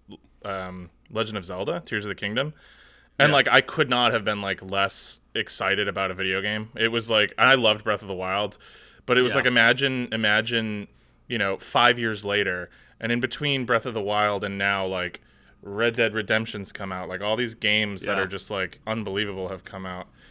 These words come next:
Speaker 1: And Nintendo's like, "Cool, we're gonna put out Breath of the Wild again, um, except
Speaker 2: <laughs>
Speaker 1: instead of, uh, you know, this thing being the, you know, now you gotta build your own, um, hang glider,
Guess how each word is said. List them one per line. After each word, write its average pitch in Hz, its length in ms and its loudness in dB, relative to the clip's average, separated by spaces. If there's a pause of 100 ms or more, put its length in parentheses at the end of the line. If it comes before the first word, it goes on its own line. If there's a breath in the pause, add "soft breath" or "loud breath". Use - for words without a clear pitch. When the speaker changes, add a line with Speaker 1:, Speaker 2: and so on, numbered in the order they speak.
(140)
Speaker 1:
And 131 120 -2
Nintendo's 120 380 0
like, 104 140 -4
"Cool, 131 320 2 (180 loud breath)
we're 139 100 2
gonna 190 140 4
put 185 140 4
out 147 160 8
Breath 139 140 4
of 131 40 -12
the 120 60 0
Wild 117 320 6
again, 98 360 -2 (260 loud breath)
um, 104 340 -2
except 117 340 0
Speaker 2:
<laughs> - 0 -
Speaker 1:
instead 123 480 6
of, 113 340 4 (400 soft breath)
uh, 98 680 0 (160)
you 123 160 -4
know, 98 340 -2
this 131 400 0
thing 110 540 -6
being 107 300 -2
the, 101 460 -2
you 120 140 -4
know, 107 80 0
now 117 220 4
you 123 160 6
gotta 110 180 6
build 107 460 0
your 107 220 -2
own, 101 480 -4
um, 98 260 -8
hang 135 240 -2
glider, 90 420 -6